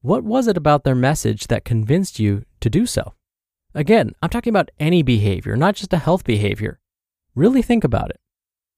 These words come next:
The simple act of listening to someone else tell you what to do automatically makes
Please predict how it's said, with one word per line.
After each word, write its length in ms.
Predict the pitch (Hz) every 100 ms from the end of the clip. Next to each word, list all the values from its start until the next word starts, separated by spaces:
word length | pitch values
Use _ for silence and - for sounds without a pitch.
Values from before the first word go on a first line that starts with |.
| _ -
The 80 |
simple 360 | 143 277 285 269
act 220 | 208 -
of 100 | 131
listening 420 | 113 151 - 156
to 100 | 139
someone 400 | 131 - 139 135
else 440 | - 110 123 - - _ _ _ -
tell 280 | - 123 156
you 160 | 175
what 240 | 151 147 -
to 80 | 120
do 420 | 104 98 151 202 _ _ _ _
automatically 640 | - 196 269 254 233 226 180
makes 300 | 147 147